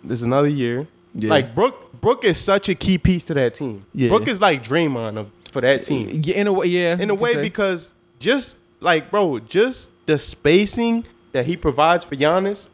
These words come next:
Speaker 1: being able to play the five but be versatile
Speaker 2: Yeah.
Speaker 1: defensively, and then also he can score. Like,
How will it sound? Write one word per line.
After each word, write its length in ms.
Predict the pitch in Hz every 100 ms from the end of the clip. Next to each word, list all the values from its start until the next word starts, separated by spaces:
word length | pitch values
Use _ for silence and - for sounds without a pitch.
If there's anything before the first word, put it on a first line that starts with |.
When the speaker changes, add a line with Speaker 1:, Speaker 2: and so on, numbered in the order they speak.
| -
Speaker 1:
being 180 | 160 170
able 180 | 165
to 100 | 165
play 180 | 135 151
the 100 | 147
five 380 | 139 147 156 143
but 120 | 123
be 120 | 123
versatile 640 | 117 117 135 135 - 160 151 -
Speaker 2:
Yeah. 360 | - - 143
Speaker 1:
defensively, 580 | - 156 160 156 175 214 - _ _
and 140 | 131 113
then 180 | 147 131
also 400 | 139 156 165 147
he 120 | 165
can 200 | - 123
score. 420 | - 139 170 190 - _ -
Like, 240 | 139 127